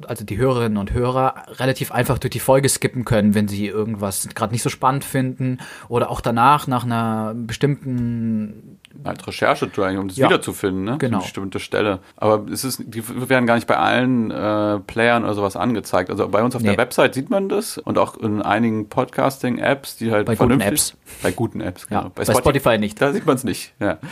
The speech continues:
Speaker 2: Nur so als Hinweis, aber das, äh, hilft schon, um vielleicht was wiederzufinden.
Speaker 1: Manche Hörerinnen und Hörer finden es ziemlich gut, wenn man das macht, aber muss man nicht machen. Dann Auphonic. Ein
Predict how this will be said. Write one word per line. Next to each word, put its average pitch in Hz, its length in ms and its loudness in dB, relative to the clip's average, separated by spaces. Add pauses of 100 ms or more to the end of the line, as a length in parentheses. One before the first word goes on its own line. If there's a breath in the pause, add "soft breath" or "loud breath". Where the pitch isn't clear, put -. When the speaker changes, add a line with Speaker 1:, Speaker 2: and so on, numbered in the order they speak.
(520 loud breath)
Speaker 2:
Nur 117 180 -2
so 104 100 4
als 98 200 2
Hinweis, 110 400 2
aber 95 260 0
das, 98 240 -6
äh, 104 240 0
hilft 120 240 0
schon, 127 260 2
um 110 340 -4
vielleicht - 320 -6
was 104 160 -2
wiederzufinden. 92 640 -8 (180)
Speaker 1:
Manche 135 600 6 (300)
Hörerinnen 123 420 6
und 104 120 2
Hörer 107 560 4
finden 131 240 2
es 110 140 -2
ziemlich 113 240 0
gut, 110 200 0
wenn 107 120 4
man 101 120 2
das 95 160 -6
macht, 90 300 -8
aber 95 400 -4 (240)
muss 127 180 4
man 107 120 0
nicht 98 160 -6
machen. 92 260 -10
Dann 123 320 0 (720 loud breath)
Auphonic. 139 640 2 (360)
Ein 127 360 2